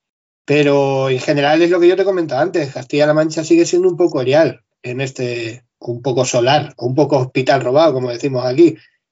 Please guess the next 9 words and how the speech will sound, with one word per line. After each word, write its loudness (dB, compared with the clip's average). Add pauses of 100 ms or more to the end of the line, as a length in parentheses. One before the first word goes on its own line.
(180)
en -6
este -4
aspecto. -4 (160)
Hay -4
que, 0 (380)
hay -2
que 2
apretar -2
mucho. -4